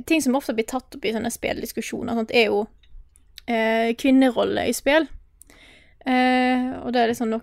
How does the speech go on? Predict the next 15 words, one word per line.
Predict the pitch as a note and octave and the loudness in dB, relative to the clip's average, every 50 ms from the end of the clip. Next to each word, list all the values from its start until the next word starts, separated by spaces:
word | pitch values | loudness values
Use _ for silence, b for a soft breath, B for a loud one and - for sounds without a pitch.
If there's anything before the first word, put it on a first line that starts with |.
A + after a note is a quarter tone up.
| - G#3+ | -6 -8
som | A3+ A3+ | -8 -8
sier | A3+ A3 | -8 -6
sånn, | A3+ A3 | -2 0
ja, | A#3 C4+ C#4 C4 | 0 2 0 0
g-, | A#3+ - - - A#3+ - - - - _ _ _ | -2 -4 -8 -14 -14 -16 -20 -20 -20 _ _ _
må | A#3+ A#3+ A#3+ | 0 0 0
ha | A#3 | 0
sterke | A#3 - A#3+ A#3+ - - | 2 0 0 0 -2 -2
kvinnekarakterer | - A#3+ A#3+ A#3+ A3+ A3+ A3+ A3 - - | 0 2 2 2 0 -2 -4 -4 -4 -6
og | - - | -6 -6
sånt. | A3+ A3+ - B3 | -8 -6 -6 -6
Og | A#3+ | -4
så | C#4+ D4 | 2 4
har | F4 F4 | 4 4
du, | C4+ C4 C4 C4 C4 | 4 2 0 -2 -2